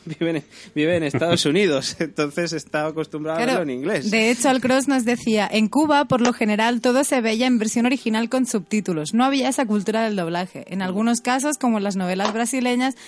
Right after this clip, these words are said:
Speaker 2: se compraban doblaba-, dobladas y alguno-, y algunas series policiales".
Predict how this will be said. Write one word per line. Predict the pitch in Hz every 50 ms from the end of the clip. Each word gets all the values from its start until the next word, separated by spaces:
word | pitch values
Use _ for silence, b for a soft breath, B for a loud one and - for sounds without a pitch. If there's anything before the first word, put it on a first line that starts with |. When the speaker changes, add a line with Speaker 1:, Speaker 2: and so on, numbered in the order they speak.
| B B B
Speaker 2:
se | B - 302
compraban | 240 311 302 285 240 262 254 247 254 269 269
doblaba-, | 262 269 254 233 220 214 214 226 240 - -
dobladas | - 202 240 269 247 240 208 208 214 233 262 240 -
y | 247 269
alguno-, | 269 277 233 214 226 220 240 254 254
y | - 214
algunas | 214 202 190 196 214 226 254 240
series | - 208 226 247 240
policiales". | - 254 214 185 165 - 175 170 165 147 120 127 - -